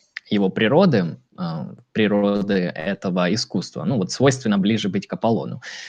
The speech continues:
А, конечно, да, если мы изображаем убийство в скульптуре, что, в принципе, можно, или в живописи, то это будет некоторое экстатическое состояние, это будет, ам, некоторый такой триумф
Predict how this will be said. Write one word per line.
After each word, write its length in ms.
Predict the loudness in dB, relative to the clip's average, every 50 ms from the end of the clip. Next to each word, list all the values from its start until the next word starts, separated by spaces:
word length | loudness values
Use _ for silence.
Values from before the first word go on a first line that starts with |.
| -18 -10 _
А, 140 | -6 -6 0
конечно, 440 | 2 4 4 4 2 2 0 0 2
да, 120 | 4 2 2
если 200 | 0 -2 -2 -2
мы 120 | -2 0
изображаем 560 | 0 0 0 0 0 0 0 -2 -2 -2 -4 -2
убийство 760 | 2 2 4 4 4 2 0 0 -4 -2 0 0 0 0 -2 -6 -10 -14 -12
в 40 | -12
скульптуре, 640 | -8 0 2 2 2 0 -4 0 0 2 2 2 0
что, 260 | -2 -4 -6 -6 -8
в 60 | -6 -4
принципе, 320 | -4 -4 -4 -2 -2 0
можно, 320 | 0 2 0 0 -2 -4 -4
или 220 | -2 0 0 0
в 60 | -2 -2
живописи, 640 | -4 -2 -2 -2 -2 -2 -4 -2 -2 -2 -2 -2 -6 -10 _ _
то 100 | 2 2
это 160 | 4 4 4
будет 240 | 2 4 2 2 2
некоторое 400 | 2 0 0 0 0 0 0 2 0
экстатическое 840 | -2 -4 -4 0 2 2 4 6 4 2 2 0 -8 -6 -4 -4 -4
состояние, 800 | -4 -8 -12 -4 -2 0 0 2 0 0 0 0 0 0 -2 -4 -8 -16 -18 -18 -14 -12
это 140 | -6 -4 -2
будет, 420 | 0 2 2 2 2 2 0 0 -2
ам, 540 | 0 0 2 0 0 -2 -4 -2 0 0 2
некоторый 420 | 0 0 -2 -4 -4 -4 -4 -4
такой 240 | -4 -4 -4 -6 -6
триумф 640 | -2 2 4 6 6 6 6 4 2 0 -2 -10 -16